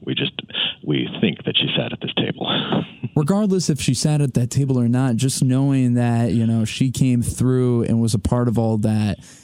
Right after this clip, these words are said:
Speaker 2: that's a really be, uh, interesting part of history right there, just to say the least.
Speaker 1: It's a slightly daunting amount of history that it, this library has.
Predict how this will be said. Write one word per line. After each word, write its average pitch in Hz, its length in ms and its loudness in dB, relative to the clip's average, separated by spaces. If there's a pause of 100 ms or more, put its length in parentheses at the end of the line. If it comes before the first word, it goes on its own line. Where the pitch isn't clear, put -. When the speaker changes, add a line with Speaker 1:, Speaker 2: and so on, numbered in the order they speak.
(180)
Speaker 2:
that's 302 220 0
a 156 60 2
really 135 580 2
be, 131 360 0
uh, 123 340 2 (180)
interesting 147 560 2
part 135 320 2
of - 100 0
history 135 480 0
right 123 300 0
there, 143 240 2
just 127 240 0
to 120 80 2
say 123 180 0
the 113 80 0
least. 117 540 0 (840)
Speaker 1:
It's 120 240 0
a - 220 0
slightly 139 280 2
daunting 123 480 0
amount 78 320 -2
of 82 100 0
history 76 420 0
that 71 140 0
it, 71 140 -4
this 78 180 -2
library 73 420 0
has. 71 280 0